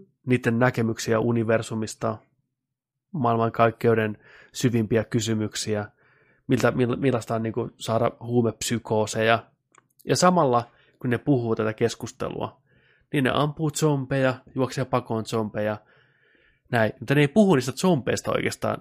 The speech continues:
mutta kuin muutamassa kohtaa. „Hei, varo, tuo tulee zombit.” „Joo, okei, mitä?” „Joo, tosiaan, tosiaan, kun mä käytin ensimmäistä kertaa huumeita, niin mä muistan kyllä sen, niinku, eilisen päivän, että samalla tuk, tuk, tuk, ne ampuu niinku näin.” Sitten mä olin niinku, että mikä tässä nyt niinku on tää juttu?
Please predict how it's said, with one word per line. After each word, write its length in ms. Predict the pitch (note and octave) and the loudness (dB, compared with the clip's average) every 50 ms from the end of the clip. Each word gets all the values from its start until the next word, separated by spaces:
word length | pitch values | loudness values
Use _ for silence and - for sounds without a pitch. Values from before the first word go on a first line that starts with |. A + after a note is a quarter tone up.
| F#3 E3+ | -6 -4
mutta 180 | B2+ A#2+ - A2 | -4 -4 -4 -2
kuin 140 | A#2+ C3 | -2 0
muutamassa 380 | C#3 C3 B2+ - G#2+ G2+ G2+ G2+ | 2 2 2 0 -2 -6 -6 -10
kohtaa. 420 | - - G#2 G2+ - - - A2 | -8 -6 -6 -6 -6 -8 -10 -4
„Hei, 140 | C3 D#3+ E3 | -2 -2 0
varo, 180 | D#3+ E3+ D#3 D3 | 0 -2 -2 -2
tuo 160 | - D#3+ D3+ | -4 -4 -4
tulee 160 | - C#3 B2+ | -2 -2 -4
zombit.” 400 | B2 - B2 A2+ G#2+ G#2+ G#2+ - | -2 -2 -4 -4 -4 -6 -8 -10
„Joo, 140 | - C#3 B2 | -8 -6 -6
okei, 140 | B2 B2 A#2+ | -6 -6 -6
mitä?” 220 | A2+ A2 - G#2 - _ - - - - - _ _ - | -6 -6 -8 -10 -14 _ -20 -20 -20 -20 -20 _ _ -4
„Joo, 140 | C3 B2 A#2+ | -4 -2 -2
tosiaan, 300 | - B2 - B2 A2+ G#2+ | -2 -2 -2 -2 -4 -4
tosiaan, 340 | A2 - - A2 A2 A2+ A#2 | -4 -6 -6 -6 -4 -6 -6
kun 100 | - A2+ | -6 -6
mä 80 | A2 | -6
käytin 260 | G#2+ - A#2 A2 A#2 A2+ | -2 0 0 0 0 0
ensimmäistä 300 | A2+ A2 G#2+ - - - | -2 -4 -4 -10 -10 -10
kertaa 260 | A2+ - - A2+ A2 | -8 -4 -2 -2 -2
huumeita, 480 | A2+ A2+ A2 A2 G#2+ G#2 G#2 - G#2 | -2 -2 -4 -4 -4 -4 -6 -6 -8
niin 140 | G2 G2+ G2 | -8 -8 -8
mä 80 | G#2 G#2 | -8 -6
muistan 320 | G#2+ A2 G#2+ - - G#2+ | -6 -6 -6 -8 -8 -8
kyllä 120 | G#2+ G#2 G2 | -8 -8 -10
sen, 140 | - A#2 | -10 -12
niinku, 300 | - C3 A2 G#2 A2+ - - | -12 -10 -10 -10 -10 -8 -4
eilisen 380 | - B2 A#2+ A2+ G#2 G#2 G2+ G2+ | -2 -2 -2 -2 -4 -8 -10 -6
päivän, 340 | - G#2+ G#2+ G#2 G#2 G#2 G2 | -4 -4 -4 -4 -4 -6 -10
että 220 | F#2 - G#2+ F#2 - - - | -10 -12 -14 -14 -14 -14 -8
samalla 300 | - C#3 C3 A#2 A2+ A2+ - | -2 0 0 0 0 -2 -2
tuk, 120 | - C3 | -2 -2
tuk, 200 | - - - C#3+ - - - | -2 -2 -4 -4 -4 -4 -2
tuk, 240 | - D3+ - - - | -2 -2 -2 2 2
ne 60 | C3 A#2+ | 4 4
ampuu 300 | A2+ A2+ A#2 A2 A2+ A2 | 4 2 0 -2 -2 -2
niinku 200 | G#2 G2 G2+ G#2+ | -2 -2 -2 -4
näin.” 260 | G#2+ G#2 G#2 G2+ G#2+ - | -4 -2 -2 -2 -4 -4
Sitten 360 | - _ - - - - - - | -6 _ -20 -20 -14 -8 -2 0
mä 60 | F#3+ | 2
olin 80 | F3+ | 2
niinku, 160 | F#3 F3 D3 C#3 | 2 2 2 0
että 140 | - C3+ B2 - - - | -2 -2 -8 -12 -10 -2
mikä 260 | G#3+ G3 B3 B3 B3 | 4 4 6 8 8
tässä 300 | - D3 B2+ - - B2+ | 8 8 8 8 6 2
nyt 140 | A#2 A2+ G#2+ | 2 2 4
niinku 200 | A#2 A#2 A2+ A#2 | 4 6 6 6
on 180 | A#2 A2+ A2+ G#2+ | 6 4 4 4
tää 140 | A2+ A2 | 4 4
juttu? 520 | A2 A#2+ B2 A#2+ - _ _ - - G#2+ | 6 6 6 4 2 _ _ -6 -6 -6